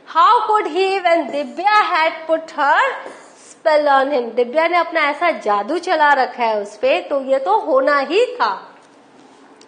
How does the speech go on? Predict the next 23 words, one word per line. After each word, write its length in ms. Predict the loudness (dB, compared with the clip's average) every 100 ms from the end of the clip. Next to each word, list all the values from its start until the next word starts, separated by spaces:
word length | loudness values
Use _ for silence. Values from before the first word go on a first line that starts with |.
| -20 -20 -20 -20 _ -20 -20 -20 -20 -10 -2
Now, 380 | 0 0 -2 0
oblivious, 680 | 0 2 2 4 4 4 0 -4 -18 -2
forgetful, 760 | 2 4 2 0 0 2 2 -2 -10 -20 -16 -2
muttered, 540 | 0 2 2 2 2 -2 -4
say 180 | -2 0
something 460 | 0 -2 -2 0 2
in 80 | 2
a 240 | 2 2
low, 460 | 4 4 2 0 0
जब 200 | 0 0
बुदबुदाते 760 | -4 -4 0 2 2 2 2
हैं 220 | 2 2
हम, 360 | 2 0 -4 -16 -20 -20 -18 -4
ले, 280 | 0 2 0
say 300 | -2 -2 -2
something 420 | -2 -2 -6 -4
in 60 |
a 80 | -6 -2
low 160 | 0 2 2
or 100 | 0
barely 720 | -4 -6 -4 -2 -2 -2 0
audible 520 | 0 0 0 0 0 -2
voice, 440 | 0 2 0 -4